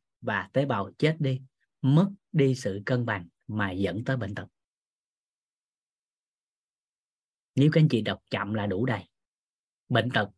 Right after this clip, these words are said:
xuất phát từ yếu tố cơ bản và nền tảng là tế bào có vấn đề. Do tế bào sanh ra và tế bào chết đi, mất đi sự cân bằng mà dẫn tới bệnh tật. Ví dụ đơn giản.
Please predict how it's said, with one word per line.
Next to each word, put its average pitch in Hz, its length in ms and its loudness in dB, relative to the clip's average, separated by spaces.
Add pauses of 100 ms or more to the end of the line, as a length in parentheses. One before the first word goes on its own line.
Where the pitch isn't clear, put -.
(300)
xuất 208 240 2
phát 220 240 4
từ 110 160 0
yếu 165 240 4
tố 190 280 2
cơ 165 200 6
bản 151 320 0
và 117 80 0
nền 101 300 -2
tảng 104 280 -4
là 95 200 -4
tế 151 140 4
bào 107 380 -2
có 139 160 0
vấn 147 140 0
đề. 107 180 -2 (1900)
Do 156 480 4 (100)
tế 175 160 2
bào 110 260 -2
sanh 139 220 -4
ra 135 380 -4 (120)
và 98 180 -8
tế 143 140 -2
bào 107 280 -4
chết 156 180 2
đi, 131 260 2 (340)
mất 170 300 4
đi 139 180 4
sự 95 300 -6
cân 117 180 -4
bằng 90 180 -6 (280)
mà 98 160 -6
dẫn 95 260 -4
tới 135 100 -2
bệnh 95 160 -4
tật. - 140 -8 (2000)
Ví 156 200 6
dụ 104 180 4
đơn 123 200 6
giản. 107 220 0